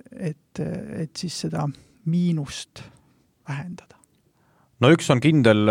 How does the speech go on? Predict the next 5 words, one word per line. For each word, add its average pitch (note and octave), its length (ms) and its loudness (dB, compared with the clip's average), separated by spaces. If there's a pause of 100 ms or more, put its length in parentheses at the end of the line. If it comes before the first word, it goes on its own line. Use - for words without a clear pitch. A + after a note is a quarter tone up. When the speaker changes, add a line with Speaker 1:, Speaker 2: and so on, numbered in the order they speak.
Speaker 2:
visiir A2+ 480 2
saab G#2 380 2 (180)
startup-ettevõtjatele G#2 1120 2
kohe G#2 300 2 (100)
kindlasti F#2 720 0